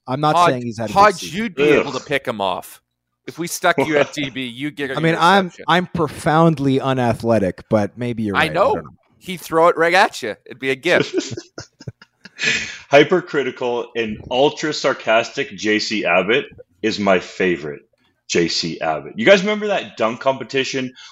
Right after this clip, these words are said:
Speaker 3: with Vince Carter where he threw down all those crazy dunks and then stuck his elbow in the rim? I think it was Kenny the Jet Smith that was yelling, "It's over, ladies and gentlemen, it's over."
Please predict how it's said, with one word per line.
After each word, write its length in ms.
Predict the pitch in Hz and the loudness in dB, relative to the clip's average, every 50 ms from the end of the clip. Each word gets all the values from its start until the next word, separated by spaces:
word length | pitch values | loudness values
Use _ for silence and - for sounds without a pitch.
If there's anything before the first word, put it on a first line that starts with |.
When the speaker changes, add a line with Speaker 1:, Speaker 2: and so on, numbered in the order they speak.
| _ | _
Speaker 3:
with 120 | - 110 98 | -6 -6 -4
Vince 280 | 92 113 127 127 123 | 0 0 0 0 0
Carter 400 | - - 113 107 113 117 113 113 | -2 2 4 4 4 4 2 0
where 160 | 110 101 98 95 | 0 0 0 -2
he 80 | 90 | -2
threw 200 | - - 117 120 | -4 -4 -4 -2
down 200 | 123 127 120 117 | 0 2 2 2
all 120 | 110 110 113 | 2 0 0
those 160 | 113 110 - | -2 -2 -4
crazy 360 | - - 110 110 101 107 98 | -6 -4 -4 -4 -4 -2 -2
dunks 320 | 82 101 98 101 98 - | 0 0 0 0 -4 -8
and 100 | 104 98 | -8 -6
then 140 | 92 90 80 _ _ - - - _ | -6 -6 -8 _ _ -20 -20 -18 _
stuck 360 | - - - - 131 117 - | -12 -2 2 4 4 4 2
his 220 | - 131 110 110 - - | -2 -10 -10 -10 -10 -8
elbow 400 | 98 104 107 101 117 113 113 113 | -6 -4 0 2 4 4 4 4
in 80 | 110 | 2
the 120 | 104 101 95 | 0 -2 -2
rim? 480 | 90 95 98 98 101 104 110 110 113 - _ _ - | 0 0 2 2 2 0 -2 -4 -10 -14 _ _ -6
I 80 | 104 | -4
think 200 | 104 - 135 135 | -2 0 0 0
it 40 | 131 | 0
was 200 | 127 113 104 - | 0 -2 -2 -2
Kenny 260 | - - 117 110 110 | -4 -4 -2 0 0
the 120 | 107 95 98 | 0 -2 -2
Jet 300 | 90 101 104 98 92 - | 0 2 2 2 2 0
Smith 340 | - - 101 98 101 95 92 - 82 82 92 87 87 | -4 -4 0 0 0 0 -2 -6 -14 -14 -10 -4 -2
that 160 | 98 95 92 | 0 0 0
was 120 | 90 85 | 0 -2
yelling, 300 | 98 98 92 92 90 85 - _ - - - - - | 0 0 2 0 0 -4 -8 _ -20 -20 -8 0 2
"It's 240 | 143 143 - - | 2 2 2 2
over, 400 | 156 175 226 254 285 269 214 226 | 4 6 6 6 4 2 2 2
ladies 400 | 214 190 175 170 170 170 165 160 | 2 2 2 0 0 0 0 -2
and 120 | 156 160 147 | -2 -4 -2
gentlemen, 440 | 143 165 160 156 160 160 160 160 160 | 0 0 2 2 0 -2 -2 -4 -4
it's 160 | 156 - - | -4 0 4
over." 680 | 175 190 233 262 320 302 269 226 208 180 175 175 175 | 6 8 8 8 6 4 2 4 4 4 4 2 0